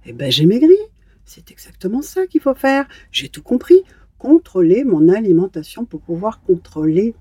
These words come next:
mon poids. Sauf que, quand je sors de ces phases de privation, parce que la vie,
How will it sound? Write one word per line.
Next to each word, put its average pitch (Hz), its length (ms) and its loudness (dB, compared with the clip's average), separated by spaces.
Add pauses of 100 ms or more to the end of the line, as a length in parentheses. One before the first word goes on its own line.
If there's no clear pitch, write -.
mon 156 220 -20 (160)
poids. - 400 -6 (480)
Sauf - 520 -2
que, 185 260 -6 (1200)
quand 175 160 0
je 190 160 -2
sors 214 600 0
de - 140 -20
ces - 180 -20
phases - 320 -20
de 160 80 -20
privation, - 600 -20 (720)
parce - 200 -10
que 185 120 4
la 185 180 6
vie, 196 360 -2